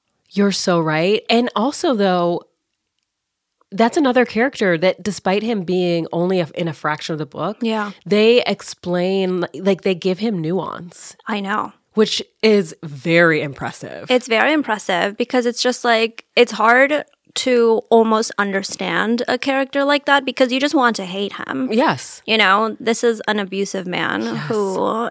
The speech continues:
Speaker 2: inspires fear in his wife and child. But you look at the context and you're just like, "Okay, he's terrible. He's awful."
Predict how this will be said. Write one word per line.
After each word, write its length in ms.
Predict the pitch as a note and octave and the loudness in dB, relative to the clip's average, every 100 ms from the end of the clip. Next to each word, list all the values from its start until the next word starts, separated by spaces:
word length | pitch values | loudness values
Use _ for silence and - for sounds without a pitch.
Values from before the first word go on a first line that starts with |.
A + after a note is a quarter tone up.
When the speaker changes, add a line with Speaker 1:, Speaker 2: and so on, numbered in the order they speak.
| - | -6
Speaker 2:
inspires 560 | A3+ - G#3 G3 G#3+ | -6 -4 -4 -2 -4
fear 420 | - - - - - - | -6 -2 -2 -2 -8 -6
in 200 | G#3 G3+ | -4 -2
his 280 | G3 F#3 G3+ | -4 -4 -8
wife 440 | F#3+ - G3 - - | -6 -6 -6 -8 -8
and 160 | F3 | -6
child. 600 | - F#3 - F#3 B3+ C#4 _ - - - - - _ - | -4 -2 -2 -4 -4 -6 _ -20 -20 -20 -20 -20 _ 4
But 360 | C#4+ C4+ B3+ - | 6 6 4 0
you 160 | B3 | 2
look 160 | C4 C4+ | 4 4
at 100 | C4+ | 2
the 80 | A#3 | 0
context 580 | - B3 A#3 G#3+ G#3+ - | 0 2 2 -2 -4 -4
and 60 | |
you're 80 | A3 | -6
just 140 | G#3+ A#3 | -4 -2
like, 160 | A3 - | -2 0
"Okay, 360 | A#3 G#3 - | 2 2 0
he's 260 | - B3 - | 0 -2 2
terrible. 580 | A#3 A3+ - A#2 B3 C4 | 4 4 2 0 -2 -4
He's 140 | - A3 | -4 2
awful." 600 | G#3 A3 F#3 C#3 B3+ D4 | 4 2 0 2 2 0